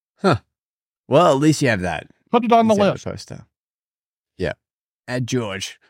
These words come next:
Speaker 1: By the way, the Discord, you guys, we, we added the Post and Roast channel, and it's been going great. And as you would have seen, Nick put up a challenge for people to, to discover the method for one of his effects. And I love it, watching people's methods,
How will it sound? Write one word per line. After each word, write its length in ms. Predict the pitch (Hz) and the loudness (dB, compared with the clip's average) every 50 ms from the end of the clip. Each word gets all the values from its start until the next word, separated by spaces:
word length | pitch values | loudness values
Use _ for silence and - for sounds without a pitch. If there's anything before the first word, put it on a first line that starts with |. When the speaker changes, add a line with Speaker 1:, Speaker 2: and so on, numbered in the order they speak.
| _ - | _ 2
Speaker 1:
By 120 | 175 185 | 4 4
the 80 | 180 180 | 6 6
way, 300 | 175 175 160 143 127 - | 6 6 4 4 2 0
the 180 | - 127 131 123 | 0 2 2 2
Discord, 500 | 104 127 160 - - - 135 107 95 85 | 4 2 0 2 2 2 2 2 2 0
you 80 | 107 123 | -2 0
guys, 280 | 139 131 110 104 92 104 | 2 2 2 0 0 -2
we, 260 | 110 123 127 123 117 | 0 2 2 2 0
we 200 | - 107 117 113 - | 0 0 -2 0 0
added 280 | 104 113 120 117 107 | 0 0 0 0 0
the 80 | 107 98 | -2 -6
Post 360 | - - 107 107 107 - - | -2 0 0 0 0 0 0
and 160 | 110 101 95 | 0 2 4
Roast 440 | 92 92 92 92 92 - - - - _ _ _ _ _ _ _ _ _ _ _ _ _ - | 4 4 4 4 2 -2 -8 -16 -20 _ _ _ _ _ _ _ _ _ _ _ _ _ -2
channel, 420 | - 110 110 110 104 85 80 - - | 0 2 4 4 2 2 0 -2 -2
and 120 | 87 90 | 0 0
it's 140 | 101 92 - | 0 0 -2
been 160 | - 113 101 | -4 -4 -2
going 360 | 92 90 87 85 82 80 87 - | 0 0 0 0 -2 -4 -6 -8
great. 400 | - - 82 82 80 73 64 - - | -10 -4 -2 0 0 0 0 -4 -4
And 220 | - 87 92 95 - | -2 -2 0 0 0
as 240 | - 101 101 92 - | 0 0 0 0 0
you 80 | 113 104 | 0 0
would 100 | 101 98 | 0 -2
have 100 | 87 - | -4 -4
seen, 400 | - - 107 101 101 101 98 101 - _ _ _ _ _ _ _ _ _ _ _ | -2 0 0 2 2 0 0 -4 -8 _ _ _ _ _ _ _ _ _ _ _
Nick 220 | - 110 123 - | -2 0 0 0
put 120 | - - 127 | 2 2 2
up 100 | 110 - | 2 2
a 60 | 110 | -2
challenge 440 | 87 - - 113 104 110 113 117 117 113 | -4 -2 0 0 2 2 2 2 0 0
for 140 | - 110 | -2 -4
people 300 | 95 - 113 110 98 110 95 | -2 0 -2 -2 0 -2 -6
to, 420 | - - - 101 95 92 92 90 - | -6 -4 -2 0 2 2 0 0 -2
to 300 | - - 101 92 90 87 | -4 -2 0 0 0 0
discover 420 | 80 98 90 - - - 117 101 104 | -2 -4 -6 -2 0 2 2 2 0
the 120 | 92 101 | -2 -2
method 360 | 98 104 104 107 - 123 113 | 0 0 0 0 0 0 -2
for 140 | 110 - 107 | -2 -4 -4
one 100 | 104 101 101 | -2 -2 0
of 80 | 98 | -2
his 120 | 92 92 95 | -2 -4 -4
effects. 480 | 87 - - 107 117 - - - - - | -6 -2 -2 -2 -2 -2 -4 -12 -14 -12
And 400 | - - 95 92 92 95 92 - | -8 -6 -4 -4 -2 -4 -4 -2
I 120 | - 107 | 0 0
love 220 | 127 135 147 165 151 | 2 4 2 2 2
it, 160 | 120 - - | -2 -4 -2
watching 320 | 87 101 107 - 113 107 | -4 -6 -4 -4 -6 -4
people's 340 | 95 120 113 107 110 98 - | -4 -4 -4 -2 -4 -4 -4
methods, 540 | 104 95 92 92 104 92 87 - - - - | -2 -2 -2 -2 -4 -4 -6 -8 -14 -18 -20